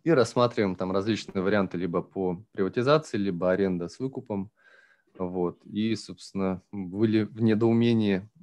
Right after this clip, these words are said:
а, от того, насколько поднялась цен-, цена уже на три миллиона от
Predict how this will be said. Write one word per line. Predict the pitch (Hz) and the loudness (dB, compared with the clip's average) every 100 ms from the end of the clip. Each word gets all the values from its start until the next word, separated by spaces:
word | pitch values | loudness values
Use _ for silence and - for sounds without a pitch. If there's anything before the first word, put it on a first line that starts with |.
| - | -10
а, | 87 90 90 | -6 -4 -4
от | 98 _ | -10 _
того, | 98 98 107 | 0 2 0
насколько | 107 92 - 98 - 90 | 0 -2 -6 -8 -4 -6
поднялась | 92 95 92 92 - | -2 -2 2 0 -2
цен-, | - 101 98 | -4 -2 -2
цена | - - 98 120 107 | -4 -4 0 0 -2
уже | 90 95 | -4 -2
на | 95 | -2
три | 95 107 | 0 0
миллиона | 90 95 107 120 95 - _ | 0 0 0 0 -4 -12 _
от | - | -20